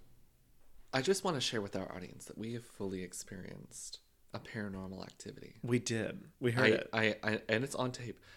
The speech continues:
Speaker 1: I hope that you heard in the last twenty, not even twenty, t-, like, five, ten seconds,
Speaker 2: Mm-hmm.
Speaker 1: the knocking that occurred on our recording.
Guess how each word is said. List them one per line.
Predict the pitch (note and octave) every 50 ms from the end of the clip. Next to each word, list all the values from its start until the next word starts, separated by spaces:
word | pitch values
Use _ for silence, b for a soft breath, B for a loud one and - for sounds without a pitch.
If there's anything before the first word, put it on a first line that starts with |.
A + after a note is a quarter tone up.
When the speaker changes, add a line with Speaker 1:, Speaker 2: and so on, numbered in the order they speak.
| b b -
Speaker 1:
I | G#2 G#2
hope | G2+ C3+ C3+ C3 -
that | B2 -
you | - A2 G#2
heard | - - A#2+ A#2+ A#2+ A2 G2+ G2 F#2 -
in | - G2 G2
the | F#2+
last | F#2+ G2+ G2 G2 G2 F#2+ G2 - - - - - - - _
twenty, | - - - G#2+ G2 F#2+ G2 F#2+ F#2 D#2+ - - - - _ _ _ - _ _ _ - G#2+ - - - G#2+
not | G#2+ A2 G#2+
even | G#2 F2+ -
twenty, | - - B2 B2 A2+ - - -
t-, | - - - - -
like, | - - - -
five, | - - A2 A2 A2+ A#2 A2+ A2 G#2+
ten | - - B2 A2+ A2+ G#2+
seconds, | - B2+ B2+ - G2+ F#2+ G2+ - - -
Speaker 2:
Mm-hmm. | A#2+ G#2+ G#2+ F#2+ G#2+ b b b
Speaker 1:
the | - D3+
knocking | D#3 D#3 D3+ D#3 D#3 F3 F3 - - G#2 G2 F#2+ G2 - - -
that | A2+ A2 A2
occurred | G#2+ - - - C3 C3 B2 A2 A2
on | G#2 G#2 G#2
our | G2+
recording. | G2 F#2+ G2+ - - B2 B2+ B2 G2+ G2+